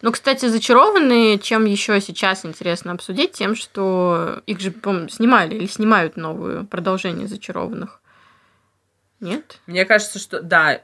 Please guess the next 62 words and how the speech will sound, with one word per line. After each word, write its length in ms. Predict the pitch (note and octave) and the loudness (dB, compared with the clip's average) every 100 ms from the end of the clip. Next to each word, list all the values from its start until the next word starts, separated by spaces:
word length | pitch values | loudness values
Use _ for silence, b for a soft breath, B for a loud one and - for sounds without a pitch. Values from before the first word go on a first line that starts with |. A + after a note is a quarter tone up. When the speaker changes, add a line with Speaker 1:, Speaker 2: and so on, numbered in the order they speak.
| - | -12
Speaker 2:
был, 320 | E3+ F3 E3+ | -8 -6 -6
было 220 | E3 E3+ | -4 -4
объявление, 340 | D#3 D#3 D#3+ D#3 | -4 -6 -8 -8
что 140 | D#3 | -12
их 40 | |
будут 160 | D3+ D3 | -14 -12
переснимать, 680 | D3+ D3 D#3 D3+ F#3+ E4 E4 | -12 -12 -8 -2 0 0 -2
но 140 | G3 D#3+ | -8 -6
не 140 | D3+ | -4
так, 200 | F#3 A#3 | -4 -4
что 140 | - | -6
там, 160 | F3+ D#3 | -10 -10
типа, 220 | - D#3+ | -12 -18
с 80 | D3 | -14
теми 200 | D#3+ D#3 | -12 -10
же 120 | D3 | -10
героинями, 580 | D3+ D3 D3+ A#3+ C#4 E3+ | -4 -2 0 0 0 -2
а 80 | D3+ | -4
вообще, 240 | D3 F3 | -8 -12
типа, 200 | E3 E3+ | -16 -16
сделают 300 | D3+ D#3 D#3 | -12 -10 -10
другой 260 | D3+ D3+ F#3+ | -10 -6 -6
Speaker 1:
М. 40 | |
Speaker 2:
сериал, 460 | - D3+ A#3 E4+ F4+ B B - | -4 0 4 4 2 B B -14
но 120 | E3 | -14
по 100 | - | -14
сюжету 380 | - D#3 D3+ D3+ | -10 -8 -8 -10
тоже 240 | D3+ D3+ | -10 -8
будет 200 | D3 C#3+ | -12 -12
"Три 140 | D3 C#3+ | -10 -8
ведьмы" 500 | D#3+ D#4+ C#4 F#3 D3+ | -4 -2 0 -2 0
и 20 | |
Speaker 1:
М. 120 | G3 | 0
Speaker 2:
будет 200 | A3 A3 | 0 -2
"Сила 260 | - F#3+ F#3 | -6 -8 -6
трех". 280 | - - - - | -8 -10 -10 -6
Speaker 1:
Н-, 100 | A3+ | -6
ну, 200 | - A#3+ C4+ | 2 4 6
это 140 | B3+ | 4
как 240 | B3+ B3 | 2 2
"Сабрину", 440 | - G#3+ A#3 G#3 F3+ | 2 4 6 6 4
которую 300 | F#3+ F#3 F3+ | 0 -4 -4
щас 240 | - F3+ | -4 0
Netflix 380 | G3+ F#3 F3+ - | 0 0 -6 -8
переснял, 500 | F#3 F3+ - G#3+ F4+ | -8 -6 0 6 6
но 220 | C4+ G3+ | 8 6
там 160 | F#3+ F#3+ | 4 4
вообще 240 | F#3 - | 4 4
не 100 | G3 | 2
смешно, 400 | E3+ D#3+ - G3+ C4+ | 0 -6 -6 2 4
они 160 | A3+ | 4
сделали 280 | F3 F3+ D#3 | 2 -2 -4
ужастик, 540 | F#3+ F#3+ D#4 - - | -2 0 0 -2 -10
который 260 | - F3+ G3+ | -8 -6 -4
совершенно 380 | - - G#3 F#3 | -2 2 4 4
не 160 | F3 | 2
похож 420 | - F3 - D#3 F3 | -2 -6 -8 -10 -10
вот 100 | - | -12
на 140 | - | -12
то, 100 | - | -14
что 180 | - F3 | -14 -4
было, 360 | G#3+ D#4+ C4 | 0 2 2